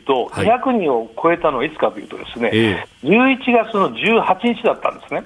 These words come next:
Speaker 2: あー。
Speaker 1: あの時に手を打たなかったからですね、一ヶ月半後にですね、
Speaker 2: はい。
Speaker 1: 神奈川県も九百九十五人まで増えてですね、
Speaker 2: ええ、
Speaker 1: で、まあ、緊急事態宣言になったわけですね。
Speaker 2: はい。
Speaker 1: あれだけ増えてから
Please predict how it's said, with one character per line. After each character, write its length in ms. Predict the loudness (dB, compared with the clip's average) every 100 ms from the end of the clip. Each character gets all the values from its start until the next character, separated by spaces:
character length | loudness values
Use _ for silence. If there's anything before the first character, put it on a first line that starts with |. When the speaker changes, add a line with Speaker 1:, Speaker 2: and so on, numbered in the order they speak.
| -8
Speaker 2:
あ 40 |
ー。 640 | -4 0 0 0 0 0 0
Speaker 1:
あ 220 | 0 0
の 80 | 0
時 220 | 0 -2
に 140 | -4
手 180 | 0 0
を 80 | 2
打 60 | 0
た 80 |
な 80 | 0
か 80 | 0
っ 60 | -2
た 80 |
か 40 | -2
ら 160 | -2
で 140 | -6 -10
す 60 | -6
ね、 60 |
一 180 | -6 0
ヶ 100 | 0
月 140 | 0
半 260 | 2 2 2
後 140 | 0
に 80 | 0
で 80 | -6 -4
す 60 | 2
ね、 100 | 2
Speaker 2:
は 180 | 2
い。 100 | -2
Speaker 1:
神 80 | -6
奈 120 | -4 0
川 340 | 4 4 2
県 280 | 0 -2 2
も 300 | 2 2 -2 -12 0
九 120 | 2
百 220 | 4 2 -2
九 140 | -8 -6
十 100 | -4
五 160 | 0 2
人 180 | 2 0
ま 80 | -2
で 80 |
増 140 | -2 -4
え 60 | -4
て 80 |
で 80 | -12 -8
す 60 | -2
ね、 80 | 0
Speaker 2:
え 340 | 2 2 4
え、 160 | 4 4
Speaker 1:
で、 80 |
ま 60 | 2
あ、 40 |
緊 200 | 2 -4
急 100 | -2
事 80 | 2
態 160 | 2 2
宣 140 | 0
言 80 | 2
に 60 | 0
な 80 | 0
っ 160 | -2
た 140 | 0 0
わ 100 | -2
け 80 | -6
で 100 | -6
す 140 | -2
ね。 60 | 0
Speaker 2:
は 240 | 2 0
い。 60 | 2
Speaker 1:
あ 180 | 6
れ 160 | 6 6
だ 100 | 2
け 160 | 0 -2
増 280 | 4 4
え 60 | 6
て 160 | 4 2
か 160 | 2
ら 260 | 2 0